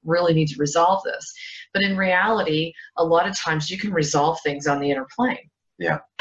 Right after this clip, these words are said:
Speaker 2: exactly. And that's what I was gonna say about that, is that, uh, for, for people that, uh, have come into my life that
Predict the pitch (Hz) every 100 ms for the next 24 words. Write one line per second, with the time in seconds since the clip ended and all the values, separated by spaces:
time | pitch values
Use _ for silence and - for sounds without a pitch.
0 | - - - 90 87 - 85 - - -
1 | - - - 107 107 110 107 98 95 92
2 | 87 87 98 101 90 80 82 82 82 85
3 | 78 - - _ - - _ - 92 87
4 | - 107 - - 110 - 151 156 135 104
5 | 95 - 92 80 - 92 - 107 110 113
6 | 90 85 90 90 - - 73